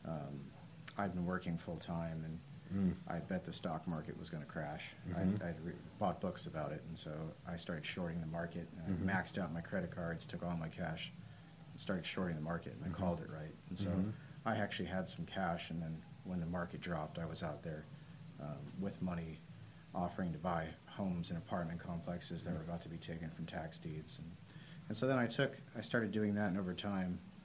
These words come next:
Speaker 1: uh, built up a portfolio, and then I took a job building for billionaires in Palm Beach, and I moved down there and worked for people like Trump and
Speaker 2: Mm-hmm.
Speaker 1: Koch brothers and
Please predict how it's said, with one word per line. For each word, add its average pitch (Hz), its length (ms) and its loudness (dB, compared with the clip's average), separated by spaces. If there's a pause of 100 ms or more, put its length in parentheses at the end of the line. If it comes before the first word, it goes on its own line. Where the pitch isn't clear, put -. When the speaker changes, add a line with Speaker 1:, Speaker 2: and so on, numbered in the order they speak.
(640)
Speaker 1:
uh, 90 140 4
built 104 280 4
up 92 120 4
a 92 40 2
portfolio, 120 800 6
and 92 160 0
then 90 100 2
I 87 200 2 (400)
took - 200 0
a 95 40 2
job 95 360 4
building 95 320 4
for 90 160 -2
billionaires 90 640 2
in 82 100 -4
Palm 95 280 0
Beach, 87 340 0
and 80 100 -4
I 85 60 0
moved 87 160 0
down 87 200 2
there 85 120 2
and 82 80 0
worked 82 180 -4
for 82 80 -4
people 80 340 -2
like 80 160 -2
Trump 82 380 -2
and 78 100 0 (380)
Speaker 2:
Mm-hmm. 90 140 6
Speaker 1:
Koch 110 200 6
brothers 85 560 4
and - 440 -4